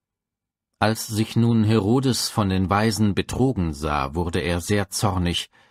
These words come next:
sandte hin und ließ alle Knaben töten, die in Bethlehem und in seinem ganzen Gebiet waren, von zwei Jahren und darunter, nach der Zeit, die er von den Weisen genau erforscht hatte. Da wurde erfüllt, was durch den Propheten Jeremia gesagt ist, der spricht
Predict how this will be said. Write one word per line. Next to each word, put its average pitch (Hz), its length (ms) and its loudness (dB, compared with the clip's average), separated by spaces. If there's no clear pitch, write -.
sandte 90 420 -2
hin 113 340 2
und 90 180 -2
ließ 95 320 -2
alle 117 240 0
Knaben 101 540 0
töten, 95 500 0
die 85 180 -4
in 87 160 -2
Bethlehem 98 580 0
und 92 120 -2
in 90 140 0
seinem 90 260 0
ganzen 104 400 0
Gebiet 98 420 -4
waren, 90 380 0
von 90 260 -2
zwei 113 300 0
Jahren 98 540 0
und 92 280 -6
darunter, 90 540 -2
nach 76 240 0
der 90 240 -2
Zeit, - 480 -4
die 98 100 0
er 90 120 2
von 95 180 -2
den 90 160 0
Weisen 82 380 0
genau 85 280 0
erforscht - 540 -8
hatte. - 320 -14
Da 87 260 -2
wurde 92 260 0
erfüllt, 92 520 -2
was 92 160 -2
durch 95 160 -2
den 90 160 -2
Propheten 98 500 -2
Jeremia 92 600 0
gesagt 87 500 -2
ist, - 280 -8
der 87 140 0
spricht - 500 -4